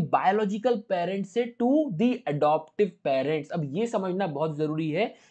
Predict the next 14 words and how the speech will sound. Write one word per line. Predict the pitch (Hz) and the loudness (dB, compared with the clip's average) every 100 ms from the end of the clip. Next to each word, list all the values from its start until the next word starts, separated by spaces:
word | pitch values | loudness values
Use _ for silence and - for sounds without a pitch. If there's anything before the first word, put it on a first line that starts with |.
| _ | _
कि | 208 | 0
बायोलॉजिकल | 143 143 208 240 240 269 | 4 4 6 4 4 2
पेरेंट | 262 220 208 214 | 2 -2 -2 -2
मतलब | 208 208 202 - | -4 -2 -4 -2
क्या | 185 | -4
है | 196 | 0
और | 247 | 0
अडॉप्टिव | - 156 160 170 - 240 240 | 0 0 0 0 -4 -4 -4
पेरेंट | 151 151 165 175 | -6 -4 -4 -6
मतलब | 143 156 - | -8 -6 -6
क्या | - 107 | -4 -6
है। | - - | -6 2
देखो, | 202 151 - - _ | 4 4 0 -18 _
बायोलॉजिकल | 135 151 208 233 226 277 | 0 2 4 2 2 2